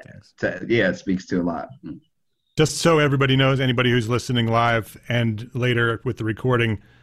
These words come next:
Speaker 3: I did post a link in the, um, the, this is live on the Entre Architect Facebook page. So you can go to the Facebook page, and there's a link there. Um, and it's also going live to, uh, arcast twenty twenty dot com. Uh, there's no, we don't have, uh,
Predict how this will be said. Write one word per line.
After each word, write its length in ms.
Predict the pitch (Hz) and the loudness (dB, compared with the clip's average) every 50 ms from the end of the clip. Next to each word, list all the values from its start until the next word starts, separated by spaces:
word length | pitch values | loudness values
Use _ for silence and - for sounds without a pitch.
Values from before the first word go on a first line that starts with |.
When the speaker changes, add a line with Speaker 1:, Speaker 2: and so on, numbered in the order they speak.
| _ _ - | _ _ -2
Speaker 3:
I 80 | 117 113 | -2 0
did 240 | 104 131 131 - | 2 2 0 2
post 240 | - 131 123 113 - | 2 2 2 2 0
a 60 | - | -2
link 320 | 104 107 113 113 104 - - 139 | -2 0 0 -2 -2 -4 -6 -4
in 280 | 127 117 113 110 107 | -2 0 0 0 0
the, 320 | 107 107 107 107 107 107 107 | 0 0 0 2 2 2 2
um, 340 | 104 104 101 98 98 98 - - - - - - _ _ _ _ _ - - | 2 2 2 0 -2 -6 -8 -16 -20 -20 -20 -20 _ _ _ _ _ -10 -2
the, 180 | 127 120 139 - - | 0 0 0 0 0
this 240 | 127 139 156 - - | 0 0 2 2 0
is 160 | 143 123 131 | -2 -2 0
live 400 | 135 127 131 135 135 131 127 117 | 0 2 2 4 4 2 0 0
on 240 | - 135 127 120 117 | -2 -2 0 0 0
the 140 | 117 123 117 | 0 -2 -2
Entre 280 | 120 131 131 131 127 | -2 -2 0 0 0
Architect 520 | 110 117 120 - - - 127 110 - - - | 0 -2 -4 -6 -6 -8 -8 -8 -8 -6 -4
Facebook 420 | 127 120 - - 123 - - - | -4 -4 -4 -6 -10 -10 -10 0
page. 600 | - - 139 131 117 107 107 117 120 - - - | 0 2 2 2 0 -2 -4 -6 -8 -10 -14 -16
So 80 | - - | -12 -10
you 60 | 113 | -8
can 120 | 113 113 113 | -6 -6 -6
go 0 | |
to 100 | 107 104 | -6 -4
the 80 | - | -4
Facebook 300 | 131 107 - - - - | -4 -6 -6 -8 -14 -8
page, 380 | - 127 117 107 107 104 - - | -4 -4 -2 -2 -4 -6 -8 -8
and 120 | 117 107 | -8 -8
there's 120 | 104 101 110 | -6 -4 -4
a 60 | 107 | -4
link 200 | 110 110 101 - | -4 -6 -8 -6
there. 380 | - 110 107 95 95 107 113 - - - - - - - - - - | -4 -4 -2 -2 -4 -4 -6 -8 -14 -20 -20 -20 -20 -20 -20 -8 -2
Um, 160 | 120 107 107 | 0 2 4
and 80 | 107 107 | 2 2
it's 100 | - - | 2 2
also 220 | 117 110 - 117 | 0 0 0 0
going 280 | 104 113 110 110 107 104 | 2 2 2 2 2 2
live 380 | 104 104 107 104 104 101 - | 0 2 2 0 0 -2 -4
to, 420 | - - 110 107 104 104 101 95 104 - - - | -4 -2 0 2 2 2 0 -2 -6 -12 -8 -4
uh, 180 | 107 101 101 - | -4 -2 0 2
arcast 500 | 113 117 113 - - 117 104 101 - - | 0 0 0 0 -2 -2 -2 -2 -6 -8
twenty 240 | - - 110 107 | -6 -4 -4 -4
twenty 240 | 92 - 113 107 104 | -4 -4 -4 -4 -2
dot 240 | 98 104 95 - - | -2 -4 -6 -8 -8
com. 400 | - 113 104 92 87 87 95 - - - - - - - - - - - | -4 -2 -2 -2 -2 -4 -8 -10 -12 -20 -20 -20 -20 -20 -20 -20 -8 -4
Uh, 100 | 101 95 | -2 0
there's 180 | 98 101 101 107 | 0 0 2 2
no, 280 | 117 107 101 95 95 - - - - - - 143 | 2 2 2 0 -2 -6 -10 -20 -20 -12 -4 -2
we 80 | 110 | 0
don't 140 | 104 104 92 | 0 2 2
have, 200 | 110 107 95 | 0 0 -2
uh, 20 | 113 | -4